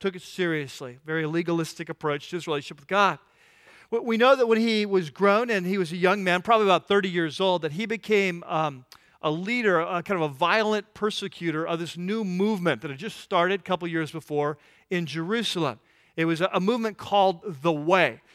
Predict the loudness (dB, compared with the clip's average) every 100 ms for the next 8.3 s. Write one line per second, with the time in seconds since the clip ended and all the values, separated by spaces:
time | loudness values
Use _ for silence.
0 | -20 -6 -2 0 4 2 2 -4 0 2
1 | 4 4 0 -6 -4 -4 -4 -4 -4 -4
2 | -4 -4 2 4 4 2 4 4 6 2
3 | 0 -2 -2 0 -4 -6 -6 -6 -4 -6
4 | -6 _ _ _ -8 0 0 0 -2 -2
5 | -2 -4 0 2 0 _ _ -10 -8 2
6 | 2 2 4 4 4 -2 -2 -2 -4 -2
7 | -2 -2 -2 0 0 -2 -4 -6 -2 -2
8 | -2 -4